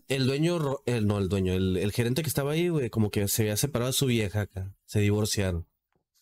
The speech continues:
Y luego hubo una temporada que an-, estaba con una, con su amante, antes de que se divorciara. Y iba al Oxxo, güey, y sacaba cheve pa-, pa-, eh, así sin avisar ni nada. Y nos hacía pagarla, pues, después.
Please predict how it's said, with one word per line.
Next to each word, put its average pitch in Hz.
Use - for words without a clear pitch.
Y 107
luego 110
hubo 123
una 147
temporada 123
que 110
an-, 107
estaba 110
con 107
una, 117
con 107
su 98
amante, 127
antes 117
de 117
que 101
se 107
divorciara. 120
Y 151
iba 139
al 151
Oxxo, 180
güey, 151
y -
sacaba 123
cheve 131
pa-, 98
pa-, 101
eh, 98
así 117
sin 117
avisar 123
ni 139
nada. 185
Y 123
nos 117
hacía 104
pagarla, 151
pues, 127
después. 151